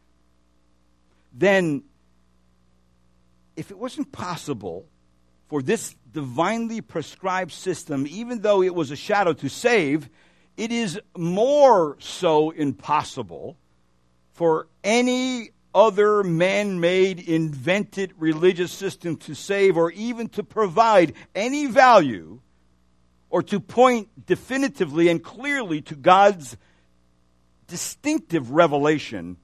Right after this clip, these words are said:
in Christ and his single sacrifice for sins in which men and women, that's God's children, can be saved immediately and forever. In other words, eternal life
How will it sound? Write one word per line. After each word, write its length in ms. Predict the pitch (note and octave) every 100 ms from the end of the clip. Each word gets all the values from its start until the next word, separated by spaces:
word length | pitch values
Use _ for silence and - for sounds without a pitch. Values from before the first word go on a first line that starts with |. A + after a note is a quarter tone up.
| _ -
in 140 | C3
Christ 720 | B2+ F3 D#3 A#2+ - - _ _ _ _ _
and 160 | A#2+ B2
his 160 | C3+ -
single 560 | - G#3+ B3+ C4 A3+
sacrifice 680 | - D#3 C3 - A2+ A#2+ A#2
for 180 | - A2+
sins 520 | - C3+ C3 C3 - _ _
in 160 | B2 A#2+
which 180 | B2 A#2+
men 240 | C3+ F#3
and 140 | G3
women, 340 | D3 B2 A#2 A#2+
that's 240 | A#2 -
God's 320 | - B2+ A#2+
children, 460 | - D3+ C3 A#2+ A#2
can 480 | - D3 D3 C#3+ C3 _ _
be 140 | - C#3
saved 560 | - D3+ C3+ C3+ A#2 -
immediately 920 | A2 A#2+ F3 G3 D3 B2+ C3 C3 B2+ _ -
and 160 | C#3
forever. 640 | - D3 C#3 F3 D#3 C3+ C3
In 240 | D3+ D3+
other 240 | G#3+ A#3+ F#3+
words, 540 | C#3 B2+ B2 C3+ - _ _ -
eternal 880 | E3 D3+ - - A3+ B3+ B3 A#3+ G#3+
life 640 | F3 G3 F3 C3+ C3 -